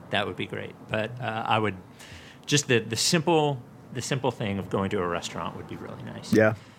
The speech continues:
Speaker 2: It's,
Speaker 1: Uh,
Speaker 2: it's really weird. I mean, there's, no one knows when this thing's gonna, and we're, I'm still in a writer's room, and we're talking about, like, you know, scenes and casting and actors and stuff.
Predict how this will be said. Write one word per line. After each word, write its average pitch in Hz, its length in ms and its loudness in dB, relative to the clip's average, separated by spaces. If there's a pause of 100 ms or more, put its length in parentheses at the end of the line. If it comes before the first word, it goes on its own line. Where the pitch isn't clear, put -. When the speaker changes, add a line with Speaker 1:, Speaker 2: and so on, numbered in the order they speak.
(360)
Speaker 2:
It's, 143 220 4
Speaker 1:
Uh, 127 120 4
Speaker 2:
it's 139 140 6
really 180 200 10
weird. 165 280 8
I 117 80 4
mean, 117 340 4 (840)
there's, 104 240 6 (120)
no 104 140 2
one 110 160 4
knows 101 220 2
when 95 100 2
this 92 160 -2
thing's 87 200 -6
gonna, 76 380 -4 (360)
and 101 260 4
we're, 120 300 10
I'm 113 140 2
still 107 320 8
in 98 80 6
a 95 60 6
writer's 117 340 8
room, 104 200 4
and 90 220 0 (140)
we're 104 120 4
talking 101 260 4
about, 92 240 6
like, 92 300 4
you 113 60 -2
know, 92 120 2
scenes 104 600 2
and 90 300 0 (1000)
casting 107 600 4
and 92 80 4
actors 98 380 2
and 95 100 -4
stuff. 92 500 2